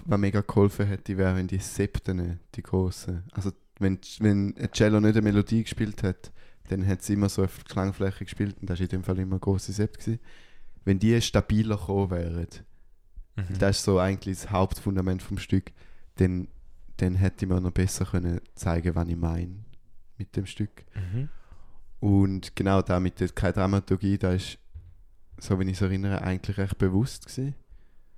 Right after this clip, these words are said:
Speaker 1: Weil es hat wirklich halt ein bisschen, äh, es plätschert einfach ein bisschen vor sich hin. Es geht um Spiegelreflexionen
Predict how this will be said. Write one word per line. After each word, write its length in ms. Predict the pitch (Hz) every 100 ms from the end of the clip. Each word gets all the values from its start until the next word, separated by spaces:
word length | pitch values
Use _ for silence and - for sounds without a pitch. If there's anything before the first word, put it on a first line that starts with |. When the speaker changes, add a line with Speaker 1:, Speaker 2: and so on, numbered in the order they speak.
| - -
Speaker 1:
Weil 120 | 98
es 160 | 98 -
hat 140 | 101
wirklich 300 | 101 101 104
halt 180 | 101 92
ein 60 | -
bisschen, 360 | 92 90 90 87
äh, 40 | - - - - - - -
es 140 | - -
plätschert 400 | 107 104 117 -
einfach 180 | 107 110
ein 60 |
bisschen 100 | 104 -
vor 140 | 101
sich 160 | 104 101
hin. 280 | 110 120 127 - - - - - - -
Es 160 | 101 -
geht 260 | 104 123
um 340 | - 113 107 101 -
Spiegelreflexionen 1080 | - 110 131 123 127 123 - 107 110 120